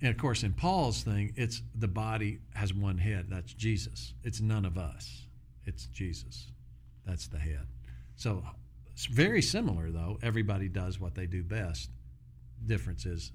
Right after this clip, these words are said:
who gets to be the head. And in, in a human,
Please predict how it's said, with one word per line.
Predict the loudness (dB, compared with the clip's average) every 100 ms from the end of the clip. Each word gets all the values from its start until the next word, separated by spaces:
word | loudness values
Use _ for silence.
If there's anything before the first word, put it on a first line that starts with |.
| -2
who | -2
gets | -2 -4
to | -6
be | -6
the | -6
head. | -4 -4 -4 -6 -10 -14 -14 -14 -14 -12 0
And | 4 6
in, | 6 2 0
in | 2
a | 4
human, | 6 8 8 4 2